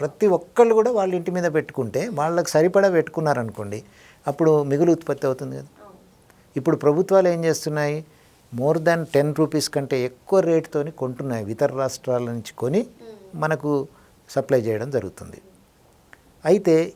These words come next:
Speaker 1: ఈ రాష్ట్ర ప్రభుత్వాలకు ఈ ఆలోచన వచ్చి కంపల్సరీగా వీటిని బాగా ఎంకరేజ్ చేస్తుంది.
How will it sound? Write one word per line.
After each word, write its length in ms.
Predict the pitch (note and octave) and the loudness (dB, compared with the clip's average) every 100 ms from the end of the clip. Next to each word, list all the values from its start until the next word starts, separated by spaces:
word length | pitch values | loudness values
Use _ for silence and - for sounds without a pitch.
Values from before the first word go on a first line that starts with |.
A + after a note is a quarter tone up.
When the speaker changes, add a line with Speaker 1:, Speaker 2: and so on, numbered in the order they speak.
| - | -8
Speaker 1:
ఈ 40 | |
రాష్ట్ర 380 | C3+ C#3 - G#3+ | 0 0 2 2
ప్రభుత్వాలకు 640 | F#3+ F3+ E3+ D#3+ D#3 D#3 | 4 2 4 2 2 0
ఈ 120 | C#3 | 0
ఆలోచన 440 | B2+ C3 C#3 C#3 C3 | 2 2 2 -2 -4
వచ్చి 420 | G2+ - A#2 G3+ - _ _ _ - | -8 -10 -12 -12 -16 _ _ _ -6
కంపల్సరీగా 680 | D3+ F3 E3 D#3+ D#3 D#3+ | 0 2 4 2 4 2
వీటిని 560 | E3+ C#3+ C#3 D3 G3 B3+ _ _ _ _ _ _ _ - | 2 0 -2 -4 -6 -8 _ _ _ _ _ _ _ -8
బాగా 300 | A#2+ D3 D3+ | 0 2 2
ఎంకరేజ్ 520 | D#3 B2+ C#3+ C3+ C3 A2+ | 0 0 2 2 0 -6
చేస్తుంది. 400 | - - F2+ | -8 -10 -16